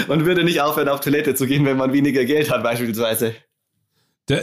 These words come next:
Speaker 2: das wäre ein absurder Effekt, äh, de-, das Geld dann auf den eigenen Körper hätte. Aber du hast natürlich recht. Also das heißt, gibt es denn für dich auch eine Lieb-, Lieblingsaktie?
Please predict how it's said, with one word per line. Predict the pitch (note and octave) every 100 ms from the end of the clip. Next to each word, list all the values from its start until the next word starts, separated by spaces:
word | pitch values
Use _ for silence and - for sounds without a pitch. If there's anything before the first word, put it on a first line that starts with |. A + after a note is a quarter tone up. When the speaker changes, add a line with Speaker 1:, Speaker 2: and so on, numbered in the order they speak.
| D3+
Speaker 2:
das | C3 B2+ A2+
wäre | C3+ D#3 D3+ C#3 -
ein | C3 B2+ B2+
absurder | B2+ A2+ D3+ E3+ C#3
Effekt, | B2+ - E3+ - B2+
äh, | A#2+ A2
de-, | A2 A2+ B2
das | A2+ A#2 G#2
Geld | - A#2+ B2
dann | A2+
auf | A2
den | - A#2
eigenen | A#2+ B2 A2
Körper | A#2+ D#3+ C3
hätte. | A2+ A#2 B2+
Aber | B2
du | A#2+
hast | B2+ B2
natürlich | G#2 A#2 G#2+
recht. | C3+ G2+
Also | A#2+ A#2
das | B2+ B2+
heißt, | C#3+ G3 - - - - -
gibt | C#3 -
es | G#3
denn | F#3+
für | D#3+ F3
dich | E3+ E3
auch | C3
eine | C3+ C#3 A2
Lieb-, | G2+ D3 - _ -
Lieblingsaktie? | A#2+ D#3 - A3+ G#3 G3+ - - A#3+ D4+